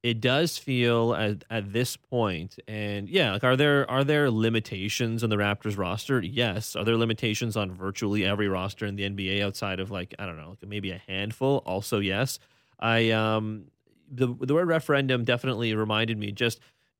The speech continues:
it, it's not just on these players, certainly, but it's just after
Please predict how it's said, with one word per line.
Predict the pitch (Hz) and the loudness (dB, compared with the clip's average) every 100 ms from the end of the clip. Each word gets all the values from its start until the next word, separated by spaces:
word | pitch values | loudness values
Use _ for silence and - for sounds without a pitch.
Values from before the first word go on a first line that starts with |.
| _ | _
it, | 139 139 | -2 0
it's | 139 135 | 0 0
not | 147 165 | 0 0
just | 180 190 - | 0 -2 -2
on | 131 120 | -2 0
these | 113 104 | -2 -6
players, | - 127 156 139 | -4 0 2 0
certainly, | - 147 131 107 | 0 -2 -2 -4
but | 104 | 0
it's | 110 104 | 0 2
just | 131 | -2
after | 117 123 135 | 0 -4 -4